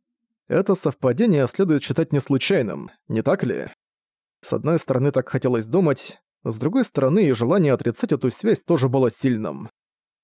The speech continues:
Если Хадзуми этим своим поступком разрушила контрмеры, после чего начались катастрофы, то в последовавшей за этим панике наверняка кто-нибудь бы погиб,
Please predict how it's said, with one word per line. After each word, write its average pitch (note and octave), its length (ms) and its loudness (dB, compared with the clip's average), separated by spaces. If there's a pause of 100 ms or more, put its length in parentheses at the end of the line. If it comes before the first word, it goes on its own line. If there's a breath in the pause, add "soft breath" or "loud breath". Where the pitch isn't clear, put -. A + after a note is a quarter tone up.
(140)
Если A#2+ 380 -2
Хадзуми B2 460 0
этим C3 200 -2
своим B2+ 280 -2
поступком - 440 -2
разрушила B2 460 0
контрмеры, C3 720 0 (420)
после D3+ 280 0
чего C3+ 260 0
начались B2+ 340 -2
катастрофы, C3 800 0 (260)
то B3+ 140 0
в - 60 -6
последовавшей C#3 640 0
за B2+ 140 0
этим C3 260 0
панике G3+ 320 2
наверняка B2 420 0
кто-нибудь C3+ 380 0
бы A#2+ 120 -8
погиб, C3+ 380 0